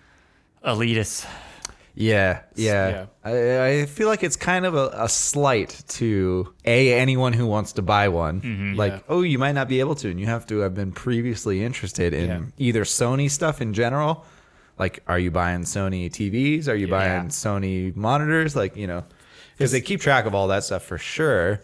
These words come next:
Speaker 3: Yeah. Honestly, it sounds like we can't ma-, we can't manufacture enough, uh, PlayStations for, because of covid.
Speaker 2: Yeah.
Speaker 3: We try to,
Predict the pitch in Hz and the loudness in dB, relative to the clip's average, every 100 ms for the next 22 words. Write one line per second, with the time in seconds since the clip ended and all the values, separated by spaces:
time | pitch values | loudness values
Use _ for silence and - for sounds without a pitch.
0 | - 117 90 - - - - - - - | -10 -12 -12 -14 -18 -16 -16 -20 -20 -20
1 | _ _ _ 139 180 190 175 151 127 147 | _ _ _ 0 0 0 2 2 2 0
2 | 135 127 117 101 - _ _ _ 139 131 | 0 0 -2 -4 -14 _ _ _ -4 -2
3 | - 147 131 120 120 - 139 143 147 139 | 0 0 0 -4 -6 -4 -8 -4 -2 -2
4 | 120 120 120 113 120 110 - 123 110 107 | -4 -6 -4 -4 -4 -4 -4 -4 -4 -6
5 | - 131 120 110 - _ _ _ _ _ | -6 -8 -6 -6 -10 _ _ _ _ _
6 | _ - 120 107 107 104 - - - 131 | _ -6 -4 -2 -4 -8 -10 -18 -10 -6
7 | 120 - 113 - 107 104 - 120 113 107 | -4 -2 -4 -4 -10 -10 -8 -4 -4 -4
8 | 104 135 120 127 107 101 - 123 107 104 | -6 -8 -6 -4 -6 -8 -4 -4 -4 -6
9 | 101 - _ - 92 90 73 127 117 131 | -10 -16 _ -8 0 2 0 -2 -2 -2
10 | 113 | -2